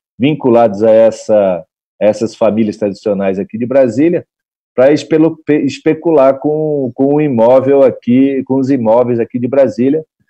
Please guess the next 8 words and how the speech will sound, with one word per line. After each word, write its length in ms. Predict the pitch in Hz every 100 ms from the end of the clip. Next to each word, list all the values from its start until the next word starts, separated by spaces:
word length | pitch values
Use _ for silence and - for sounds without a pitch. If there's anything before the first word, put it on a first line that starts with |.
| _ _ _
né? 160 | 104 110
Porque 800 | - 120 120 120 117 110 92 -
Brasília, 840 | - 95 123 113 95 135 160 113 80 _ _ _ -
né, 140 | 98
ela 180 | 110 107
tem 140 | -
essa 160 | 117 -
peculiaridade 920 | 92 110 110 104 98 92 107 135 143